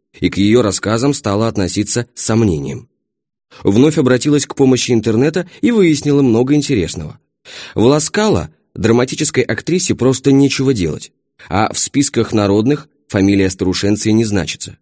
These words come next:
Я пошла дальше, и когда бабка спала, а днём она спала часа три-четыре, не меньше, малость покопалась в её бумагах. Ими был забит целый шкаф в её кабинете. И очень скоро обнаружила свидетельство о рождении.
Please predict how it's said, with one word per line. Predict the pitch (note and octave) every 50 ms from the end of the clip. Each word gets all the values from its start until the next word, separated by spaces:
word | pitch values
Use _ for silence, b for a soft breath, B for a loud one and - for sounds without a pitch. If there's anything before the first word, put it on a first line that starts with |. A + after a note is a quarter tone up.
| _ _ _ B B B B B
Я | E2+ F#2 G#2+ B2+
пошла | C3 D3+ D3+ - D#3+ E3+ F3
дальше, | E3 F#3 C#3 F2+ C#2+ - - - - _ _ _ _ B B
и | - -
когда | - A2+ A2+ A#2+ C3+ A#2+
бабка | A#2 - - - - A2+
спала, | - - - F#2 E2+ E2+ F2 G2 B2+ - _ _ _ _
а | - F#2+
днём | F#2+ F#2+ G#2+ G#2 G2 E2+
она | D#2 D2 C#2+
спала | - - E2+ E2+ F2+ F2 D#2+
часа | - D#2+ - - F2
три-четыре, | - - F#2+ G2 - - E2+ D#2 - F#2 F2 D#2 D2
не | D2+ D2+ D2+
меньше, | D2+ D2+ D2+ D2+ - - D3 D3+ _ _ _ _ _ _ _ -
малость | - - G3+ A#3 B3 B3+ B3 -
покопалась | - F3+ C#3 - D3 - - G#3+ G#3+ G3+ - -
в | -
её | E2+ F2+ D3 D#3+
бумагах. | C#3 F2+ D#2+ D#2 D2+ D2+ C#2+ D2 D2+ - _ _ _ _ _ _ _ _ _ _ _ _ _ -
Ими | - G3 G#3 G#3+ G3+
был | F#3+ E3 E3+ F3+ E3+ D#3+ - -
забит | - G#2 C3 B2+ B2+ C#3+ C3 -
целый | - D3 C3 C3+ B2+
шкаф | - - - A2+ F2+ -
в | -
её | D2+ D2 D#2 D2+
кабинете. | - D2+ E2+ F#2 G2 D#2+ C#2 - - - _ _ _ _ _ _ _ _ B B B B B
И | B -
очень | D#3+ F#3 F#3+ - F3+ E3+
скоро | - - - G3+ G3+ G3 F#3+
обнаружила | E3+ C#3+ C3+ B2 A#2+ C#3 D3+ D3+ D#3+ D#3 D3+
свидетельство | D3+ - B2 A2 G2+ G#2+ A2+ A2+ G#2 - - G#2+ G#2+ G#2+
о |
рождении. | G#2+ A2 G#2+ G#2+ G#2 G#2 F2+ D#2 D2 - C3 -